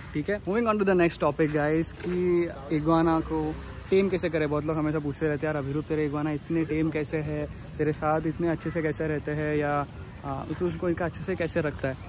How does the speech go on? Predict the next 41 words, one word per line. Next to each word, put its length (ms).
तो 340
इग्वाना 460
को 160
tame 300
करना 480
दो 220
दिन 220
का 160
काम 200
नहीं 260
या 160
एक 160
साल 200
का 140
काम 180
नहीं, 140
इसके 180
अंदर 180
थोड़ा 240
सा 80
time 300
जा 120
सकता 300
है, 60
ठीक 180
है। 80
इग्वाना 400
का 120
trust 320
build 200
करना 240
होता 240
है 60
आपके 220
ऊपर। 240
जो 180
भी 100
animal 380
है 60
उसका 200
आपका 240